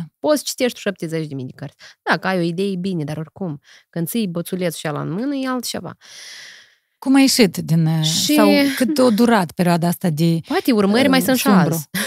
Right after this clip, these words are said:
Speaker 1: <laughs> Poate
Speaker 2: Ah.
Speaker 1: urmări mai sunt și azi, dar eu am început să fiu foarte activă pe rețelele de socializare, pe Instagram.
Speaker 2: Și când primeai feedback, uh, te
Speaker 1: Da,
Speaker 2: împleai?
Speaker 1: și înțelegeam că se mai întâmplă cu femeia asta.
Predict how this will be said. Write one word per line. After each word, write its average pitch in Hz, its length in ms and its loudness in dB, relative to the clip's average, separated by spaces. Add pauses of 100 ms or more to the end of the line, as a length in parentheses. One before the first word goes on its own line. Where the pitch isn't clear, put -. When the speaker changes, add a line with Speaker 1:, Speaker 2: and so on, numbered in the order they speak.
(140)
Speaker 1:
<laughs> - 360 -12
Poate 277 180 4
Speaker 2:
Ah. 277 60 4
Speaker 1:
urmări 277 200 6
mai 269 140 4
sunt 262 160 2
și - 100 -4
azi, 220 220 0
dar 208 160 -2 (200)
eu 247 100 -4
am 277 60 0
început 254 320 -2
să - 160 -8
fiu 226 100 -4
foarte 214 380 -4
activă 156 300 -8
pe 156 140 -10 (720)
rețelele 151 540 -10
de 147 80 -14
socializare, 147 520 -10
pe 175 100 -8
Instagram. 151 720 -10
Speaker 2:
Și - 120 -10
când 208 160 2
primeai 180 260 2
feedback, 185 480 -2
uh, 208 60 -4 (280)
te 196 80 0 (420)
Speaker 1:
Da, 180 160 2
Speaker 2:
împleai? 202 180 6
Speaker 1:
și 262 100 6
înțelegeam 233 420 4
că 233 100 4
se - 140 -2
mai 196 100 4
întâmplă 190 240 2
cu - 100 -14
femeia 156 420 0
asta. 156 400 -4